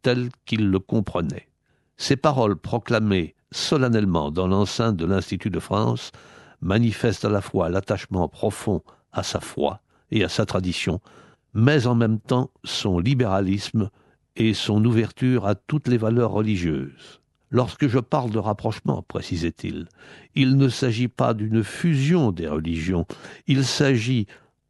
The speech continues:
chacun gardant sa religion particulière,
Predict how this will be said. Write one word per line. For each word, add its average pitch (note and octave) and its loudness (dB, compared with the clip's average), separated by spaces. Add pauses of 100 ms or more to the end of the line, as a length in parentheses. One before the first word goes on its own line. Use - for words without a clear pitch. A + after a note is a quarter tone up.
(260)
chacun D3+ 0
gardant E2 -4
sa - -6
religion E2 -4
particulière, A#2 -4